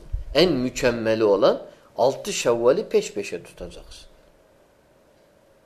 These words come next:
Peş peşe tutacaksın. Bir de bayramın birinci günü haramdır oruç olmak. Hem Kurban Bayramı'nda hem, e, Ramazan Bayramı'nda.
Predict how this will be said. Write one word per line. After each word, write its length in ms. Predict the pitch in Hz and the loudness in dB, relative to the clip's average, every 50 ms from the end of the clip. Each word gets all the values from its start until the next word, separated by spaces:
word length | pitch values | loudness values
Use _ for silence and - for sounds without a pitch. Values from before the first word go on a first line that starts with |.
| _ _ _ _ _ _ _ _ _ _ _ _ _ | _ _ _ _ _ _ _ _ _ _ _ _ _
Peş 260 | - 131 127 - - | 2 2 2 2 -2
peşe 320 | - 95 - - 92 87 - | -6 -8 -8 -10 -12 -12 -14
tutacaksın. 580 | - - 85 85 82 80 - - - - - _ _ _ _ _ _ _ _ _ _ _ _ _ _ _ _ _ _ _ _ _ _ _ _ 131 | -14 -12 -12 -12 -12 -12 -18 -20 -20 -20 -20 _ _ _ _ _ _ _ _ _ _ _ _ _ _ _ _ _ _ _ _ _ _ _ _ 2
Bir 200 | 190 240 254 240 | 4 6 10 10
de 280 | 262 277 311 - - - - - 98 | 10 10 10 6 0 -8 -14 -4 2
bayramın 680 | 107 117 127 143 147 165 180 202 233 269 277 262 220 143 | 6 8 8 8 10 8 8 8 8 6 4 2 -2 -2
birinci 460 | 139 165 170 185 190 196 180 202 240 | 2 2 4 4 4 2 2 0 2
günü 220 | 202 180 175 202 247 | 4 4 6 8 6
haramdır 560 | 262 - - 165 170 180 170 147 123 107 104 | 6 6 6 8 8 10 8 8 4 2 2
oruç 260 | 107 104 101 - 85 | 4 2 2 0 -2
olmak. 300 | 92 92 85 73 71 - - - _ _ _ _ - - - - - - - - _ _ _ - - - _ _ _ _ - | -6 -6 -6 -8 -12 -18 -20 -20 _ _ _ _ -20 -18 -16 -16 -16 -16 -20 -20 _ _ _ -20 -20 -20 _ _ _ _ 4
Hem 300 | - 139 160 175 175 - | 6 6 6 6 4 4
Kurban 400 | - 170 160 160 180 190 202 196 | 4 4 8 10 10 10 10 10
Bayramı'nda 580 | 202 208 208 208 214 214 214 220 220 254 277 247 190 | 8 8 10 8 6 4 2 4 4 4 4 4 4
hem, 160 | 180 202 247 311 - - - - _ _ _ _ _ _ _ _ _ _ _ _ _ _ _ _ _ _ _ _ _ _ - | 4 4 4 4 0 -8 -16 -20 _ _ _ _ _ _ _ _ _ _ _ _ _ _ _ _ _ _ _ _ _ _ -8
e, 280 | 117 113 117 117 107 - - - - - 120 | -4 -2 -2 -2 -2 -4 -8 -12 -10 0 2
Ramazan 440 | 127 131 143 135 123 127 110 104 95 | 4 6 6 8 8 6 4 4 2
Bayramı'nda. 500 | 95 92 90 90 90 85 80 - - | 0 -2 -2 -4 -8 -12 -16 -18 -20